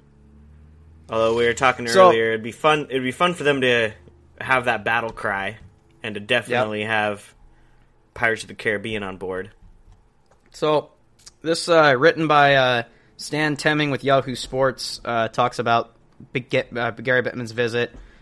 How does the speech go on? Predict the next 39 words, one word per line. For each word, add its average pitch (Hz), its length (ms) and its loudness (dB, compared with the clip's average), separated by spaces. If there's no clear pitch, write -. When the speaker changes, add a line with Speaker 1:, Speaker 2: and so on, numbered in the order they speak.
Speaker 2:
and, 117 400 -4
uh, 107 300 -4
the 123 80 -8
fact 131 260 2
that 123 180 -2
they, 110 440 -4
sounds 139 240 0
like 131 160 0
the, 110 460 -2
uh, 65 480 -6
team 208 180 -2
name 131 160 4
is 113 80 -2
getting 120 200 -4
narrowed 113 280 0
down. 110 300 -2
They're 127 100 0
actually 160 420 2
really 175 400 2
taking 165 360 0
an 127 80 -2
interest 139 500 0
in 131 200 -2
that 123 200 0
Seattle 135 380 0
Times 220 380 -2
poll 127 220 2
that 113 160 0
we 123 120 0
mentioned 117 460 -2
way 139 320 4
back 139 300 6
in 127 100 0
one 127 140 0
of 113 40 0
our 110 120 4
earlier 147 420 4
episodes. 107 640 -2
Um, 117 440 -4